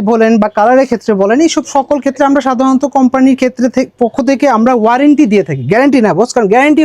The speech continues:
হচ্ছে আমার একটা জিনিস যে আমি চেঞ্জ করে দিই। ওয়ারেন্টি means, that means আপনার ফিউজিং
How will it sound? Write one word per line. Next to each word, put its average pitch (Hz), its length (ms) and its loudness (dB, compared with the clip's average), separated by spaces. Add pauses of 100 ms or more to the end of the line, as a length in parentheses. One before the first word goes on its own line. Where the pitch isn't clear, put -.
হচ্ছে 277 140 -4 (120)
আমার 285 120 2
একটা 277 140 0
জিনিস 285 160 4
যে 285 100 2
আমি 285 160 -2
চেঞ্জ 339 180 2 (140)
করে 190 160 0
দিই। 147 100 -12 (360)
ওয়ারেন্টি 285 380 2
means, 311 200 0
that 254 180 0
means 285 200 0
আপনার 247 200 0
ফিউজিং 262 240 2